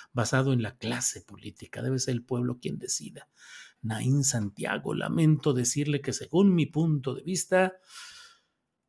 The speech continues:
pues lo que se está decidiendo es en las alturas de la clase política y no me fuerce, no me obligue a decir cosas,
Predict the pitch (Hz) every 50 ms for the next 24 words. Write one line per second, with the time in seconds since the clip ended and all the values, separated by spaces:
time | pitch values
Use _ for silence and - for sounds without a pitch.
0 | _ _ _ - 151 185 208 208 202 196 185 147 127 123 117 - - 104 90 95
1 | - - 92 120 175 165 - 180 127 104 101 117 151 156 156 156 - 139 117 104
2 | 98 - 120 101 98 - - 156 180 185 170 127 104 110 104 101 - - 117 127
3 | 127 170 147 - 127 123 147 165 156 185 156 - 185 170 156 - - - 160 165
4 | 170 170 175 180 190 202 208 208 196 196 190 175 - - - 156 151 156 165 160
5 | 151 135 - - - 117 110 117 143 170 180 185 190 175 165 147 127 143 139 165
6 | 170 147 156 139 131 135 123 - 151 147 135 - 165 190 185 214 214 208 208